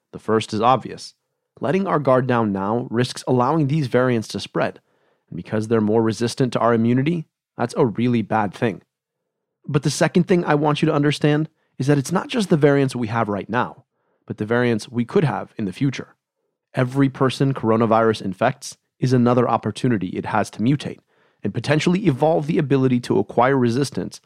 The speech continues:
to our vaccines entirely. The prevailing wisdom is that the vaccine was going to be the answer. That might be true if we could snap our fingers and vaccinate everyone all at once. There'd be no problem here. But we can't,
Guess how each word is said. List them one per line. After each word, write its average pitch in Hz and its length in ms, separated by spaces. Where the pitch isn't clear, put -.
to - 80
our 110 160
vaccines 101 580
entirely. - 800
The 131 80
prevailing 190 400
wisdom 120 360
is 110 80
that 110 140
the 101 80
vaccine 127 480
was 104 100
going 113 280
to 101 100
be 107 240
the 127 320
answer. 87 300
That - 80
might 185 180
be 135 80
true 131 320
if 107 80
we 117 80
could - 160
snap - 280
our 101 80
fingers - 400
and 101 140
vaccinate 113 440
everyone 123 400
all 127 180
at - 80
once. - 380
There'd 101 180
be 123 120
no 120 120
problem 110 340
here. - 200
But 117 140
we 131 100
can't, 170 420